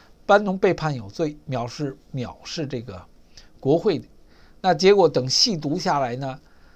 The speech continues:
呃，班农其实就变成了是美国当今社会第一个政治犯。那在美国的，在社交媒体当中，一些保守派的新闻人也这么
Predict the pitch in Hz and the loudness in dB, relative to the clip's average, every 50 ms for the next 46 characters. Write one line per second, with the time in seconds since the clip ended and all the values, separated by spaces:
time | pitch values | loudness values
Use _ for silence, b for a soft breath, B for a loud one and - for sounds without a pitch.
0 | b b b - - 147 135 131 131 131 - - 175 175 170 160 151 156 156 151 | b b b -12 -8 -4 -4 -4 -4 -4 2 8 8 8 8 6 -2 -6 -6 -8
1 | - - 151 147 147 147 143 147 156 151 156 147 123 117 120 123 123 120 117 - | -6 -4 -4 -4 -4 -4 -8 -6 -6 -4 -2 -4 -4 -4 -6 -10 -10 -12 -12 -10
2 | 139 117 117 - - - - 131 120 110 107 107 - 117 117 127 143 151 - 165 | -10 -12 -12 -12 -16 -14 -10 -8 -8 -8 -8 -10 -8 -4 -2 -2 -2 0 2 0
3 | 160 175 170 165 190 185 180 170 156 - 151 127 - - 123 120 - - 135 135 | 0 0 -2 -6 -6 -6 -6 -6 -6 -6 -6 -6 -6 -6 -10 -8 -8 -6 -6 -6
4 | 139 143 135 135 110 - - _ - - 151 131 117 113 101 - - 80 - - | -6 -6 -6 -6 -8 -8 -10 _ -8 -8 -6 -6 -8 -12 -14 -14 -16 -18 -20 -20
5 | _ _ _ - - _ _ b b b b b b b b b b - 147 139 | _ _ _ -20 -20 _ _ b b b b b b b b b b -6 -6 -6
6 | 143 - _ _ - - 175 156 143 135 131 123 117 120 - 131 139 143 156 147 | -6 -6 _ _ 4 8 8 8 8 6 0 -4 -4 -4 -2 -2 2 4 4 4
7 | 135 131 - - _ _ _ _ - - - - - - 160 147 139 - 185 170 | 4 2 -2 -8 _ _ _ _ -20 -20 -20 -6 0 2 2 2 2 2 0 4
8 | 165 175 165 160 156 147 156 151 156 127 107 113 107 117 131 151 160 185 - - | 6 6 4 4 2 -6 -8 -8 -8 -10 -10 -10 -10 -8 -8 -8 -8 -8 -10 -18
9 | _ b b b b b b b b 160 151 143 160 180 160 - 160 156 160 139 | _ b b b b b b b b -4 -2 0 2 4 4 6 6 4 4 4
10 | 127 - - - 120 113 110 101 101 - - _ - - - - 160 151 139 127 | -2 -8 -8 -10 -10 -10 -10 -12 -14 -18 -20 _ -10 -4 -2 -2 0 0 -2 -4
11 | 117 117 107 101 117 - - - 147 110 104 104 - - 120 | -4 -6 -8 -10 -12 -14 -16 -14 -10 -10 -6 -2 -2 -2 -2